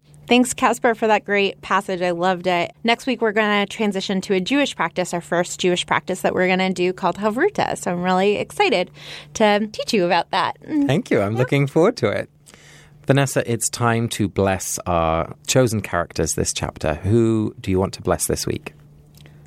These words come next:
Speaker 1: There is this wonderful moment in the middle of the chapter where Oliver Wood, sexy Oliver Wood, as you like to call him,
Speaker 2: Dreamboat.
Speaker 1: um, <laughs> starts his, like, inspirational speech, and he says, "Okay, men." And chaser Angelina Johnson replies,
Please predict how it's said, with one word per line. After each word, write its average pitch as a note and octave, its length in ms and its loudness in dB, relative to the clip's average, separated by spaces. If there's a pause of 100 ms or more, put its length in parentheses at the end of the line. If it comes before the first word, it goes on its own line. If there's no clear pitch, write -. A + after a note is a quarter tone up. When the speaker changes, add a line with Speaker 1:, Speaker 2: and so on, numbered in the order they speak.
(140)
Speaker 1:
There A3+ 140 4
is A#3 280 2
this A3+ 240 0 (160)
wonderful A#3+ 400 2
moment A#3 380 0 (340)
in G#3+ 80 4
the G3+ 60 4
middle F#3 200 2
of A3 80 -2
the C4 80 -4
chapter F3 600 0
where F#3+ 540 0 (420)
Oliver G3 400 2
Wood, F3 280 0
sexy F3 340 -2
Oliver F3+ 380 0
Wood, E3 400 -2
as E3+ 100 -4
you D#3 60 -2
like E3 140 -2
to F#3+ 80 -6
call E3 200 0
him, F3+ 140 2
Speaker 2:
Dreamboat. A#3 840 2 (160)
Speaker 1:
um, A#3+ 920 0 (200)
<laughs> - 180 -20
starts A3+ 360 -2
his, A#3 180 -2
like, F#3+ 220 0
inspirational F#3 580 -2
speech, A#3+ 380 -2
and F3+ 120 0
he F#3+ 180 0
says, F3 420 -2 (100)
"Okay, A#3+ 400 0
men." E3+ 460 -4 (500)
And B3 220 2
chaser B3+ 440 0
Angelina G#3 500 -2
Johnson B3+ 340 -2
replies, F3+ 580 -2